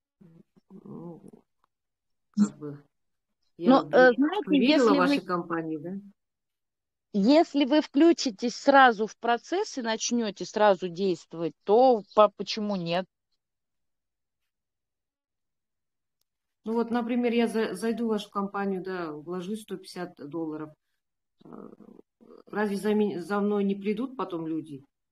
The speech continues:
Speaker 1: Или и-, я же там тоже буду работать, как бы, не сидеть, вот, не слушать
Speaker 2: Ну,
Speaker 1: просто.
Speaker 2: смотрите, опять же, ну, естественно, а сидеть к нам, если, ребят, если посидеть, то это не к нам.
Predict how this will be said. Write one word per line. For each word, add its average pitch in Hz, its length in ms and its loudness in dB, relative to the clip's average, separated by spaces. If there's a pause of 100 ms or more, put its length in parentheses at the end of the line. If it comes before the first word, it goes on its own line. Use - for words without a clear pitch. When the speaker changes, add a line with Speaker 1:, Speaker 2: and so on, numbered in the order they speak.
(600)
Speaker 1:
Или 147 380 -12 (280)
и-, - 340 -16
я 180 240 -8
же - 140 -14
там 160 200 -8
тоже 208 220 -6
буду 175 200 -8
работать, 151 460 -8
как 147 220 -14
бы, 135 160 -18 (240)
не 165 160 -12
сидеть, 170 420 -10
вот, 147 140 -16 (300)
не 165 120 -10
слушать 175 360 -10
Speaker 2:
Ну, 196 80 6
Speaker 1:
просто. 233 280 6
Speaker 2:
смотрите, 226 460 0
опять 196 520 6
же, 156 100 -16
ну, 214 300 2
естественно, 196 840 2
а 214 40 4
сидеть 277 400 -4
к - 80 -14
нам, 262 200 4
если, 277 380 2
ребят, 247 380 6
если 277 380 -4
посидеть, 254 720 -6
то 226 100 2
это 277 220 -2
не 285 120 4
к - 120 -8
нам. 202 360 6